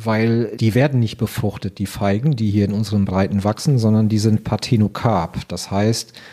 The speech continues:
die sind jungfernfrüchtig. Also die bilden Früchte, ohne dass die Blüten bestäubt werden. Und das ist auch der große Unterschied zu den Feigen, die im Mittelmeerraum kultiviert werden. Also die sind nicht jungfernfrüchtig.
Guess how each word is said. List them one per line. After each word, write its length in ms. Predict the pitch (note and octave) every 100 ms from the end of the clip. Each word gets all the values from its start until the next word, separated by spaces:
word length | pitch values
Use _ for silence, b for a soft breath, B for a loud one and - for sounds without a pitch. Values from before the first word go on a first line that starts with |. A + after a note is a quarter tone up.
| B -
die 40 |
sind 220 | G#2 G#2
jungfernfrüchtig. 880 | B2 - G#2 F2+ - F#2 - D#2+ -
Also 160 | G2 G2
die 120 | G2+
bilden 260 | A2 G2+
Früchte, 400 | G#2 B2+ B2 B2 A2
ohne 440 | G#2+ A2+ A2 A2
dass 180 | G#2+ -
die 120 | G#2
Blüten 300 | G2 A2 G2
bestäubt 520 | F#2 - F#2+ F2+ -
werden. 280 | G2+ G#2 D#3 - B B B B B B B _ -
Und 540 | A2 A2 A2 A2 -
das 160 | C3 B2
ist 140 | C3+
auch 160 | - C3
der 120 | A#2+
große 300 | A2 D3 D#3+
Unterschied 420 | D3 C#3 B2 B2+
zu 120 | -
den 560 | A#2+ A2+ A2 G#2 G2 F#2+ -
Feigen, 460 | - B2 A#2+ A#2+
die 140 | A#2 A2
im 120 | A2
Mittelmeerraum 720 | D3 G#2 G2+ F#2 F2 F#2 F#2 - -
kultiviert 580 | - G2+ G2 F#2 F2+ -
werden. 300 | F2 F2 F2+
Also 180 | F#2+
die 160 | F#2 G#2
sind 380 | B2+ B2+ B2 - - -
nicht 300 | A2+ - -
jungfernfrüchtig. 960 | D#3 D3+ D3 C#3+ D#3+ D#3 F3 F3+